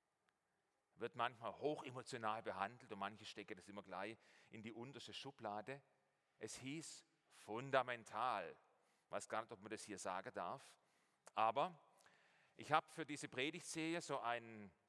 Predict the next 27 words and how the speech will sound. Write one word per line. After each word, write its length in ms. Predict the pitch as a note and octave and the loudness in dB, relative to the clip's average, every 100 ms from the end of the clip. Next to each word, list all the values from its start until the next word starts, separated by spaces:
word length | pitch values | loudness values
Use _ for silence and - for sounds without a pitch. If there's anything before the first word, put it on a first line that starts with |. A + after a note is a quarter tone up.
| _ _ _ _ | _ _ _ _
so 120 | - | -2
Erläuterungen 600 | B2+ A#2+ G#2+ D3+ F#3+ F#3+ | 0 2 0 0 -2 -4
gekriegt. 280 | - F#3+ - | 0 -2 0
Die 100 | C#3 | -2
haben 120 | D#3 | 0
ja 60 | D3+ | 0
sicher, 460 | D#3+ D3 E3 E3 - - | 0 2 4 4 -4 -14
müsst 200 | D#3+ F3+ | -6 -4
ihr 60 | F#3+ | 2
da 120 | E3 | 4
alle 180 | D3+ E3+ | 4 4
mal 120 | E3 | -4
gesehen 340 | - D#3 D#3 F#3+ | -2 0 2 2
haben, 100 | F3+ | 0
zumindest 360 | D#3 F3 G3+ | -6 -4 -4
im 100 | D#3+ | -4
Internet. 540 | B2+ D#3+ F#3+ F3+ A3 C3 | -4 -4 0 0 0 -2
Ich 160 | C#3+ | 0
hab 140 | D#3 - | 2 2
das 120 | C#3+ | -8
schön 280 | - D#3 F#3 | -4 -2 2
auf 180 | D#3 - | 0 0
mein 120 | A#2 | 0
Blatt, 440 | A2 D#3 - - - - | 4 4 4 -12 -14 -4
P-D-F-Format 840 | D3 D#3+ B2+ D3+ E3 D3 C#3 C#3+ | -2 0 0 0 -2 2 4 4
gekriegt. 420 | - D3 - - - - - - - - - - | 0 -4 -4 -14 -20 -20 -20 -20 -20 -20 -20 -16
Und 440 | - D3+ D#3+ D#3+ | 6 8 8 4